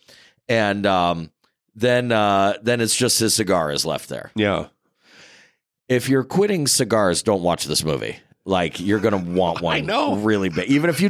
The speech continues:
Speaker 1: don't smoke
Speaker 2: <laughs>
Speaker 1: cigars,
Speaker 2: I
Speaker 1: you're
Speaker 2: don't
Speaker 1: going
Speaker 2: anymore, but I was
Speaker 1: <laughs>
Speaker 2: like, "Man, there was a time."
Speaker 1: <laughs> Right.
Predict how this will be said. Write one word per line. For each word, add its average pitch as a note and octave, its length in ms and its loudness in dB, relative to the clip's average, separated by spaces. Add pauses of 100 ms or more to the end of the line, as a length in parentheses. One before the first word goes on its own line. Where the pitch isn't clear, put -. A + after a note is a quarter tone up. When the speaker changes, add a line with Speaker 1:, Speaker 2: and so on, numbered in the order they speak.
Speaker 1:
don't F3+ 280 2
smoke A2+ 340 2
Speaker 2:
<laughs> - 0 -
Speaker 1:
cigars, F#2 560 2
Speaker 2:
I G3 80 4
Speaker 1:
you're - 100 2
Speaker 2:
don't - 100 2
Speaker 1:
going B3 140 0
Speaker 2:
anymore, C4+ 340 2
but F3+ 120 2
I D#3+ 120 4
was E3 120 0
Speaker 1:
<laughs> - 20 2
Speaker 2:
like, D3 300 2 (600)
"Man, - 100 -8
there D3 120 -4
was B2 140 -2
a A#2 60 -2
time." G#2 480 -6
Speaker 1:
<laughs> A#2+ 60 -2 (760)
Right. D#3+ 240 -4